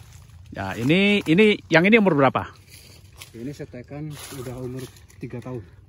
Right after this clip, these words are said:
Speaker 1: Tiga tahun? Nggak,
Speaker 2: Iya.
Speaker 1: yang tunas ini umur?
Speaker 2: Nah, ini, ini satu tahun ini.
Speaker 1: Satu tahun,
Speaker 2: Iya.
Speaker 1: yang ini?
Speaker 2: Sama.
Speaker 1: Sama ya,
Speaker 2: Iya.
Speaker 1: yang ini?
Speaker 2: Nah, itu induknya.
Speaker 1: Induknya berapa
Speaker 2: Ini
Speaker 1: tahun tuh?
Speaker 2: Tiga tahun. Karena pertumbuhannya nggak bagus, ini buang juga.
Speaker 1: Ya,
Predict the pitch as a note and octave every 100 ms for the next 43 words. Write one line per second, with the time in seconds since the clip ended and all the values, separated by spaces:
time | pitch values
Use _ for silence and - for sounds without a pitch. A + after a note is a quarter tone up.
0 | - - - A#2 C3+ C#3 D#3 C3 G2 A2
1 | A2+ C#3+ C#3+ D#3+ D#3 D3 F3+ G#3 - C#3+
2 | F#3+ F#3+ - - - - G2+ F#2 G#2+ D#3+
3 | E3+ - - - - - - - - C3+
4 | E3 C#3+ C3 D#3 D#3 C3+ A2 G2+ - A2+
5 | B2 C3 D3+ B2+ A#2 C3+ E3 E3 - -
6 | - - - - - - C#3 C3 D3 D3
7 | B2+ G#2+ C#3+ D#3 C3+ C3+ C#3+ F3+ A3+ -
8 | - - - - B2 - D3 B2+ D3 G#2+
9 | - - - - - C#3+ D3+ D3+ F#3+ G#3+
10 | D#3 D3 D#3+ D#3+ F#3 E3+ A#2 A2 A#2+ -
11 | G#2 G2 - - - - - - - -
12 | - - - - - A#2 B2 B2+ B2+ B2
13 | A2+ A#2+ B2 B2 A2+ C3 C#3+ C3 C#3 A#2+
14 | A#2 A2 B2+ A#2 B2 G#2